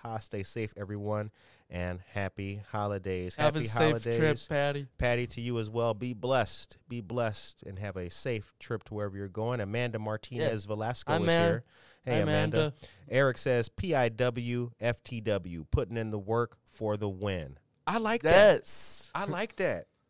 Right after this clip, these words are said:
Speaker 2: Huh, that'll be
Speaker 1: Dude.
Speaker 2: the slogan <laughs> or something.
Speaker 1: I'm feeling
Speaker 2: "Putting in
Speaker 1: that.
Speaker 2: the work for the win." <laughs>
Speaker 1: I'm
Speaker 2: Like,
Speaker 1: feeling
Speaker 2: yeah.
Speaker 1: that. Eric Anthony.
Speaker 2: I
Speaker 1: My
Speaker 2: like
Speaker 1: man.
Speaker 2: that.
Speaker 1: Lance says he agrees with Brett.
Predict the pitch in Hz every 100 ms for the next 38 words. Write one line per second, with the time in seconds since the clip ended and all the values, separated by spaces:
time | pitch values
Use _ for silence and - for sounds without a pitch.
0 | _ - 175 - - 214 165 185 185 165
1 | - 160 165 160 - - 165 139 - 147
2 | 135 127 - 170 202 - 190 175 - 165
3 | 113 170 220 208 208 208 202 202 254 247
4 | 226 208 - 135 175 190 131 196 208 196
5 | 151 104 - 151 185 - 170 190 143 104
6 | 71 _ _ - 143 - 175 156 127 113
7 | - - - 104 151 160 - 131 127 -
8 | 139 127 143 143 151 135 156 165